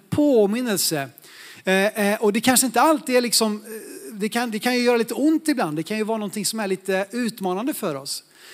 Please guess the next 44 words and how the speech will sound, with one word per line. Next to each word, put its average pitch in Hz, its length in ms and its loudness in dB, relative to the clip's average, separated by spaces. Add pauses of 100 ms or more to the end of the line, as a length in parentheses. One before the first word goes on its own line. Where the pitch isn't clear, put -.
(160)
Men 196 80 0
jag 226 120 0
tror 277 260 2
inte 269 180 0
på 220 120 0
profetiska 196 400 0
budskap 175 420 0
som 185 140 -2
får 202 260 0
dig 180 140 -2
liksom 165 340 0
att, 156 200 -2
att 165 200 -4
bara, 160 380 2 (440)
du 180 120 -6
vet, 160 220 -4
släng, 196 540 0
alltså, 175 520 0
om 202 200 2
du 233 60 6
inte, 208 160 2
om 208 200 -2
du 247 60 2
inte 247 160 -2
bekräftar 233 680 0
vad 196 120 -2
du 185 100 4
känner 190 680 -2
i 202 80 0
ditt 208 120 -2
inre. 185 400 -2 (680)
Utan 196 220 0
du 208 120 4
får 233 120 0
pröva 240 580 0
med 233 140 2
den 214 100 2
helige 196 500 -2
ande 190 500 0 (840)
vad 196 280 4
som 196 140 0
har 190 80 2
getts 220 360 0
dig. 208 260 -2